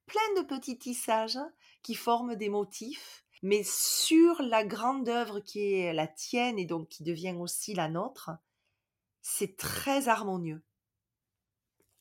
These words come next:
Je te laisse nous en parler de tous ces tissages qui ont vu le jour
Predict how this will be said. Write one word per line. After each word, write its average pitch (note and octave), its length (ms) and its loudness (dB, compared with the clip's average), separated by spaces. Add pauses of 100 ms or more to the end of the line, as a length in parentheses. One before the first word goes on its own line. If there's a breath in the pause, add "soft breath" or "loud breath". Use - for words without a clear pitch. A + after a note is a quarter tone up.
(200)
Je - 100 -10
te G3+ 160 -4
laisse G#3 240 -2
nous G3+ 180 -4
en F#3+ 160 2
parler F#3+ 320 0
de F3+ 140 -4
tous - 160 -12
ces - 220 -10
tissages A3+ 680 0
qui - 160 -4
ont F3 120 0
vu G#3+ 220 -2
le G#3 120 2
jour G3+ 380 -2